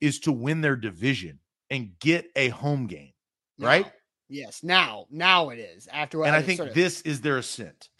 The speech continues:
Speaker 2: So, they, but they do have, and I know they're not, like, super important, but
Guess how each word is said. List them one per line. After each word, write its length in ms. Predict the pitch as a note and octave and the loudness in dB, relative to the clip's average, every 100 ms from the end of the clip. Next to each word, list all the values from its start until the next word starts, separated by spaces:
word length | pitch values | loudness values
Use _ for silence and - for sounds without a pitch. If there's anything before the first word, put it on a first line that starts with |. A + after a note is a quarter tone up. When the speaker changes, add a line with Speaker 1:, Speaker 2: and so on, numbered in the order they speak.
| _ F#3+ | _ 2
Speaker 2:
So, 300 | B3 A#3 A3 | 8 8 8
they, 220 | A3+ A#3 - | -2 -4 -4
but 140 | G#3+ | 2
they 120 | C4 G#3 | 4 6
do 220 | D4+ F4 | 8 8
have, 540 | C4 A3 F#3+ D#3 - - | 8 8 6 4 -6 -4
and 100 | A3+ | 0
I 60 | A3+ | 2
know 220 | B3+ C4 | 4 4
they're 160 | A3 | 4
not, 340 | G3+ G3+ G#3+ G#3 | 0 0 0 0
like, 260 | F#3+ F3+ | -2 -2
super 440 | - - G#3+ G3 F3+ | -6 -4 -4 -2 -6
important, 640 | D#3+ - F#3 G#3 A#3 G#3 | -6 -6 -6 -6 -10 -8
but 220 | G3 G#3+ | 0 0